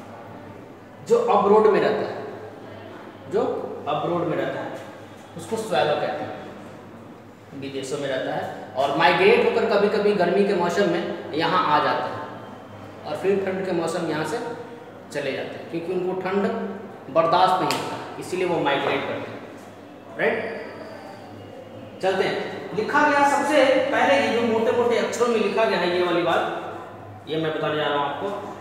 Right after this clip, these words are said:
जिसमें लिखा गया है, "One of the teeny claws of a baby swallow gets caught in a high voltage electricity line। The birds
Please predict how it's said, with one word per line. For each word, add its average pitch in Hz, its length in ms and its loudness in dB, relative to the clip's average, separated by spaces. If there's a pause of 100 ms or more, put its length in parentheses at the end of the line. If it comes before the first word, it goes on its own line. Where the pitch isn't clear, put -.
जिसमें 240 260 -4
लिखा 247 320 2
गया 233 120 6
है, - 600 2
"One 294 80 2
of 294 60 4
the 311 140 4
teeny - 400 2
claws 294 520 6
of - 560 2
a 180 260 2
baby 247 580 4
swallow 190 420 6
gets - 420 4
caught - 320 4
in - 240 0
a 165 200 6 (500)
high 233 320 2
voltage 196 440 2
electricity 165 680 0
line। 147 260 2 (720)
The 165 80 6 (140)
birds 160 300 6